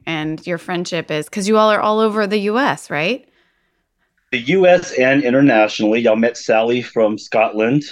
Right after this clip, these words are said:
Speaker 2: uh, on the Last Fan episode. We also have
Speaker 1: Right.
Speaker 2: Vince from France. Austin's in New Zealand. Um, Sharda is in India. Uh, so yes, we've, um, um, a lot of international fans as well. Yes.
Speaker 1: Oh,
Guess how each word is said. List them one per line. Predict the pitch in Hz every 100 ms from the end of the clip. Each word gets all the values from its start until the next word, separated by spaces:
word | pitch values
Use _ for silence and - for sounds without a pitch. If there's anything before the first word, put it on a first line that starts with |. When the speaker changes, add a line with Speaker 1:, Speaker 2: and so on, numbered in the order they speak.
| -
Speaker 2:
uh, | 104 107 107 107
on |
the | 104
Last | 113 117 -
Fan | 110 104
episode. | 98 98 - 92 92 98
We | 104
also | 104 - 101
have | 90
Speaker 1:
Right. | 101
Speaker 2:
Vince | 117 110
from | - 113
France. | - 110 101 123 - - - _ _
Austin's | 107 110 - 117 113
in | 113
New | 113 113
Zealand. | 101 113 104 117 127 - _ 101
Um, | 104 101 95
Sharda | - - 113 113 110 117 113 110
is | 98
in | 107 113
India. | 110 107 104 104 117 - _ _ _ _
Uh, | 95 95
so | 92 107
yes, | 104 90 - 101
we've, | 98 -
um, | 92 92 82 - 104
um, | 95 92 95 -
a | - 104
lot | 107
of | 104
international | 110 110 101 - 95
fans | 82 87 82
as | 87 85
well. | 78 73
Yes. | 71 - -
Speaker 1:
Oh, | 262 254 - -